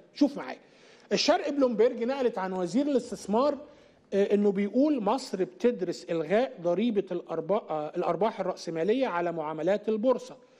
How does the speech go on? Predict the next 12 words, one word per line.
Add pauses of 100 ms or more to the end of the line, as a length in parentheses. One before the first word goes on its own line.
(160)
وقال
ان
القرار
ده
هيتخذ (460)
خلال
ثلاث
اسابيع. (480)
اليوم
السابع
قالت
لك